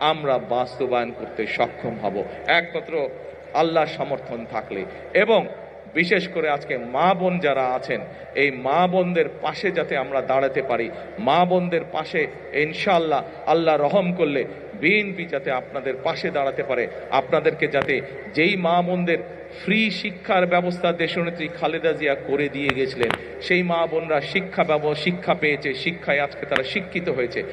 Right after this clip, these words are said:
কিন্তু সেই মা বোনকে অর্থনৈতিকভাবে আমরা যাতে সচ্ছলভাবে গড়ে তুলতে চাই, সেই জন্য এইরকম একটি ফ্যামিলি কার্ড আপনাদের কাছে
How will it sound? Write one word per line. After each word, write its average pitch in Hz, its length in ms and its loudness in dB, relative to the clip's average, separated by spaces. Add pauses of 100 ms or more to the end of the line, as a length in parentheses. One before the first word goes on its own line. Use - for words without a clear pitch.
(220)
কিন্তু 151 180 0
সেই 185 320 2
মা 165 260 2
বোনকে 160 440 0 (300)
অর্থনৈতিকভাবে 156 1040 0
আমরা 143 300 -2
যাতে 135 260 -2 (340)
সচ্ছলভাবে 170 800 2
গড়ে 143 240 0
তুলতে 139 300 -4
চাই, 123 220 0 (240)
সেই 160 200 2
জন্য 165 220 -6
এইরকম 160 440 0
একটি 143 200 -2
ফ্যামিলি 151 540 0
কার্ড 131 280 0
আপনাদের 127 440 0
কাছে 123 280 0